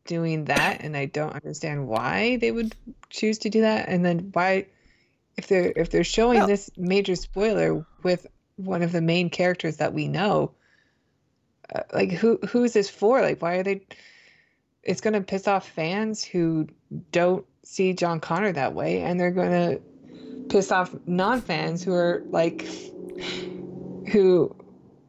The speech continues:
Speaker 1: who just don't wanna know big plot points of films before they see the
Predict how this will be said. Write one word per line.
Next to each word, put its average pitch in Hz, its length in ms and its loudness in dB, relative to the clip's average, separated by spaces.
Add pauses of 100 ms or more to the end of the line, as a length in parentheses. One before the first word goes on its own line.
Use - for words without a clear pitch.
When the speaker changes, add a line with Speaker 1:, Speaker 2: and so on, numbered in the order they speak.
(1000)
Speaker 1:
who 220 100 4
just 214 200 4
don't 220 160 4
wanna 226 180 4
know 220 320 4
big 214 260 0
plot 214 220 0
points 214 320 -2
of 202 120 -4
films 233 420 -2
before 170 260 -2
they 180 100 4
see 196 160 0
the 185 100 4